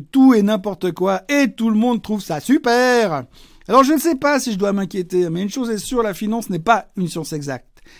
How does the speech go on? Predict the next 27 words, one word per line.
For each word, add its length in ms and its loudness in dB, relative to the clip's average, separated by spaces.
Mais 160 -2
si 220 0
on 160 2
emballe 260 2
bien 240 -4
le 60 -6
cadeau, 420 -4
on 100 -6
peut 160 -8
faire 220 -6
avaler 340 -4
n'importe 840 -2
quoi 240 -6
à 200 -4
n'importe 760 -2
qui. 340 -14
D'ailleurs, 260 -2
comme 200 -6
disait 240 -4
l'autre, 200 0
c'est 180 -14
en 80 -8
faisant 460 4
n'importe 480 -6
quoi 200 -2
qu'on 140 -4
devient 380 0